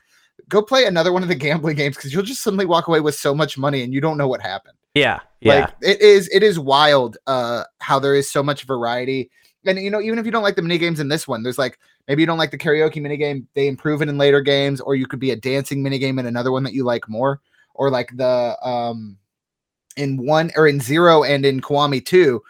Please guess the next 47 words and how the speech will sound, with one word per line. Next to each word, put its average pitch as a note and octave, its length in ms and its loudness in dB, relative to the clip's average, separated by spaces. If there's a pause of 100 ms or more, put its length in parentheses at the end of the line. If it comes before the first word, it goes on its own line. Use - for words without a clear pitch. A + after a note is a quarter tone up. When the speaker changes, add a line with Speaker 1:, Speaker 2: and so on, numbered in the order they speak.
(300)
Speaker 1:
they C3+ 100 2
have C3 400 4
a, B2 300 0
uh, A#2 380 -2
a A#2 160 -4
hostess C#3+ 600 -4
mini E3+ 220 -2
game F3 260 -2
where C3 120 -2
you C3 160 -2
run B2+ 220 0
a C3 60 -2
club, C#3+ 480 0 (460)
where, C3+ 140 2
like, A#2+ 320 0
a C3 120 0
hostess C3+ 400 -4
club, F3 340 0 (180)
and D3 140 2
it F#3 100 6
is F#3+ 260 6
truly F#3 640 4 (120)
addicting. B2 680 -4
<laughs> - 80 -20 (100)
Speaker 2:
Wow. F#2+ 500 2
That's A#3+ 180 2
really E4+ 200 2
wild F3 340 4
that C#3 180 2
you, C3+ 480 2
that B2+ 260 0
I C3 120 2
just C#3 320 0
learned B2+ 320 2
so B2 180 2
many A#2+ 180 4
new G#2+ 200 4
things G#2+ 260 0
about F#2+ 160 4
Yakuza, F#2+ 560 2
and F#2 160 0
I F#2 160 2
have, F#2 400 0
I G#2 100 2
thought A2 540 0
that F#2+ 280 0
I F#2+ 500 0